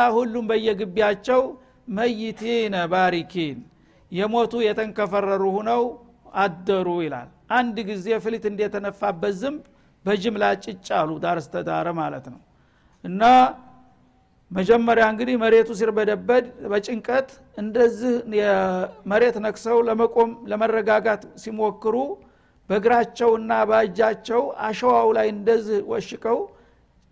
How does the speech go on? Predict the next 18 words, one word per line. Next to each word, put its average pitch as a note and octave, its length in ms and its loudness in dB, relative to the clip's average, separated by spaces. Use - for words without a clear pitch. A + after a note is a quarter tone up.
እንደዚህ A#3+ 380 2
ባለ A#3 480 0
ጉልበታቸው A#3 580 0
መሬት A#3 340 0
ረግጠው G#3+ 340 2
ይዘው F3+ 220 0
ነበረ። D#3+ 340 -6
ታሁን B3+ 260 4
ታሁን B3 280 4
ይረጋል A#3+ 440 4
እየተባለ A3+ 600 0
ሲጠበቅ B3 680 2
መሬት A#3+ 400 0
እንኳ B3+ 240 -2
በጎናቸው A3+ 640 0
ሳይተኙ A3 540 -2
እንደተንጠለጠሉ A#3 1040 -2
ነፍስ A#3 280 -4